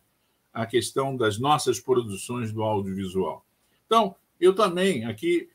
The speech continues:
o Zé Maria falou do, da questão de ser dinossauro. Nós somos um pouco dinossauros porque gostamos de assistir cinema na tela grande, né? Mas isso não faz com que a gente perca o foco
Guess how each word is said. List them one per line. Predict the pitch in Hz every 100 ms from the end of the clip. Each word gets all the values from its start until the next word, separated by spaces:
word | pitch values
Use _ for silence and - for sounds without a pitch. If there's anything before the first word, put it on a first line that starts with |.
| _ _
o | 180 123
Zé | 117
Maria | 139 131 143
falou | 135 131 135
do, | 120 110 101
da | 107
questão | 110 101 139 127
de | 107
ser | - 131
dinossauro. | 120 113 104 - 156 156 127
Nós | 170 208
somos | 190 262 226
um | 185
pouco | 139 175 170
dinossauros | 147 139 104 - 175 180
porque | - 185
gostamos | 190 151 - 180 165
de | 170
assistir | 165 131 - 147 165 - _ _ _ _
cinema | - - 123 139 156 151
na | 147
tela | - 151 151
grande, | 120 123 104 90 92
né? | 120
Mas | 160 180 190 165
isso | 202 233 277
não | 254 254
faz | - 156 147 180 -
com | 240
que | -
a | 202
gente | 135 147 165 196
perca | - 320 - -
o | 196
foco | - 131 123 - 208